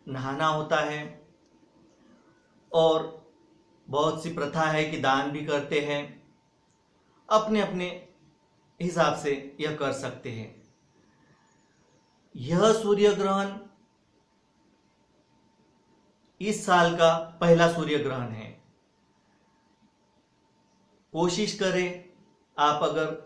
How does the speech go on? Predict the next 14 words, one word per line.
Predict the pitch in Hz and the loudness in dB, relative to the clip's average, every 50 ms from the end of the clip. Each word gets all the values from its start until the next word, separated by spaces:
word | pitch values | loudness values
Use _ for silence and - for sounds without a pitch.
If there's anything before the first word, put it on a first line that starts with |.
| - - - 151 | -20 -20 -16 -10
नियमों | 139 143 151 156 156 156 151 | -8 -6 -4 -4 -4 -4 -4
का | 151 156 147 | -4 -4 -2
पालन | - - 135 135 143 156 156 | 0 2 2 2 2 -2 -4
कर | 151 160 156 151 151 | -2 -2 -2 -2 -2
सके | - 160 - - 165 160 160 151 - - - - _ _ _ _ _ _ _ _ _ _ _ _ _ _ _ _ _ _ _ | -2 -4 -4 -2 -4 -6 -6 -8 -10 -16 -20 -20 _ _ _ _ _ _ _ _ _ _ _ _ _ _ _ _ _ _ _
तो | 151 143 | -12 -4
आपको | - 143 143 139 139 - 147 139 | -2 0 0 0 -2 -2 -2 0
लाभ | 131 127 123 127 123 127 | 0 2 0 0 -2 -4
ही | 135 127 120 | -6 -8 -8
होगा। | 117 113 110 110 110 104 101 - - - _ _ _ _ _ _ _ _ _ - | -6 -6 -6 -6 -8 -10 -10 -12 -16 -20 _ _ _ _ _ _ _ _ _ -6
यह | 151 147 143 | -4 -2 -2
हमारी | 139 139 139 139 139 135 | -2 -2 -2 -2 -2 -4
पुरातन | 135 - 143 139 147 143 143 - 156 147 143 | -6 -6 -4 -2 -2 -2 -2 -2 -4 -6 -4
संस्कृति | - 151 139 139 131 - 139 139 135 - 139 135 | -4 -6 -6 -6 -6 -8 -10 -10 -10 -8 -8 -8